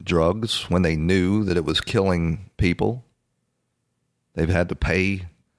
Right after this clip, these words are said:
um, you know, settlements because of what they did. The settlements are a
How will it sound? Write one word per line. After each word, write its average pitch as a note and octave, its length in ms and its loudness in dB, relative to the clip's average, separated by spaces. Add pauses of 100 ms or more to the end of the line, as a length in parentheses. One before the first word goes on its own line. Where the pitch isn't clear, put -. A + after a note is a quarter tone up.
(420)
um, D2+ 580 -2 (480)
you F2+ 100 -2
know, D#2+ 100 2
settlements G2 800 -2 (300)
because F#2 680 0 (180)
of E2+ 100 -10
what F2+ 160 0
they E2 120 0
did. F2 320 0 (200)
The E2 120 -10
settlements E2+ 500 0
are E2 160 2
a D#2+ 220 -2